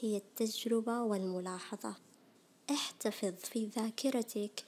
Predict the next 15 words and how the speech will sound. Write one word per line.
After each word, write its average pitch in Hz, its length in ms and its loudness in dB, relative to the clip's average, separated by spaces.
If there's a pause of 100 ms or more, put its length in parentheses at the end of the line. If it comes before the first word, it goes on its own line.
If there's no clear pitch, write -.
(240)
بكل 302 600 8
المواقف 208 800 4 (240)
والمشاعر 208 760 2 (320)
وأسماء 247 560 2
العابرين 208 720 4 (440)
الذين 214 480 4
جعلوك 214 680 0 (340)
تلمح 214 680 2
وجه 226 360 2
ذاتك 202 800 -4 (260)
وتلمسها 208 680 -2
بلطف. 190 440 -6 (580)
اطمئن 214 560 -2 (500)
واهدأ 214 480 -2 (600)
واملأ 240 400 6